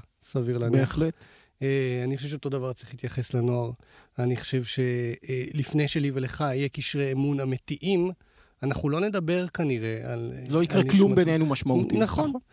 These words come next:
Speaker 1: נכון. ו-, ו-, ואנחנו מנסים ליצור סביבה שבה הקשרים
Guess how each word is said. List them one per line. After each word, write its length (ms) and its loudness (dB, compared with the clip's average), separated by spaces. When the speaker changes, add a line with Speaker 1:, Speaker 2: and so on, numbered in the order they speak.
Speaker 1:
נכון. 360 0
ו-, 140 0
ו-, 220 -2
ואנחנו 360 0
מנסים 260 2
ליצור 240 0
סביבה 320 0
שבה 460 0
הקשרים 540 -2